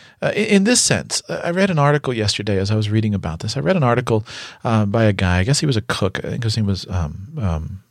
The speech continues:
uh, Eddie, like, Eddie Huang, I think it was. And, and f-, I guess he's a celebrity in the, in the world of cooking. In this article, he was talking about, uh, a sexual assault that, that, that he received,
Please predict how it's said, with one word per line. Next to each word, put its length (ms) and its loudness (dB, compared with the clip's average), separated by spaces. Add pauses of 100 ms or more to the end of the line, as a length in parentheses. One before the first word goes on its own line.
(200)
uh, 220 -10
Eddie, 500 2
like, 240 -2
Eddie 160 0
Huang, 420 2
I 60 -2
think 220 -6
it 80 -8
was. 260 -8 (420)
And, 200 -4
and 280 -4
f-, 220 -10
I 80 0
guess 160 2
he's 140 -2
a 80 -2
celebrity 560 0
in 100 4
the, 220 0
in 80 -2
the 80 -2
world 240 0
of 120 -4
cooking. 440 -6
In 140 -8
this 180 0
article, 400 4
he 60 2
was 120 -2
talking 360 -2
about, 380 2 (360)
uh, 280 -2
a 60 -2
sexual 480 0
assault 440 2
that, 220 -8
that, 200 -2 (100)
that 200 -2
he 160 -2
received, 600 0